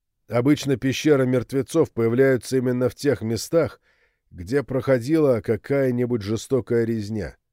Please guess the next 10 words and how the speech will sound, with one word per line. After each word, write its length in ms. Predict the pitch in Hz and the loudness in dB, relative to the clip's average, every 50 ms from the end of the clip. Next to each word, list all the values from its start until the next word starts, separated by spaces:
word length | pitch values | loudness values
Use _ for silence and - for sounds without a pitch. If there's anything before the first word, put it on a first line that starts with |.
| _ _ _ _ _ _ _ _ _ _ _ _ _ _ _ _ _ - | _ _ _ _ _ _ _ _ _ _ _ _ _ _ _ _ _ -12
Мне 280 | 87 95 104 123 135 | -6 -2 0 2 4
это 200 | 139 120 123 127 | 2 2 2 0
тогда 260 | 120 127 123 131 127 | 0 2 2 2 2
показалось 640 | 107 123 113 117 135 123 127 135 135 135 123 - 143 | 2 0 -2 0 0 2 2 2 2 2 2 0 0
интересным, 760 | 143 135 - 156 160 170 180 156 113 - - 98 95 92 98 | -2 -2 0 0 0 0 2 0 0 -2 -4 -8 -8 -6 -6
и 60 | 101 | -4
я 140 | 117 139 147 | -2 0 0
решил 320 | 147 143 - - 151 139 | 0 -2 -4 -4 -6 -6
провести 500 | - - 131 131 127 127 110 - - 135 | -4 -2 -4 -2 -2 -4 -6 -4 -6 -6
эксперимент. 760 | 131 120 - - - 139 139 143 139 131 107 80 69 69 - _ | -6 -6 -8 -10 -8 -6 -6 -4 -4 -6 -6 -8 -10 -12 -16 _